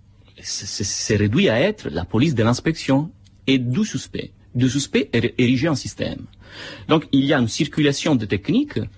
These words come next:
qui trouve son point de cohérence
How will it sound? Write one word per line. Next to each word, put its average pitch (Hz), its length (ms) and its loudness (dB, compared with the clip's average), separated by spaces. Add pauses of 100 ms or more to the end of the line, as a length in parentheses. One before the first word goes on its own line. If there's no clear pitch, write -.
(400)
qui 131 200 0 (160)
trouve 180 180 2
son 123 220 2
point 151 340 2
de 113 120 2
cohérence 156 600 0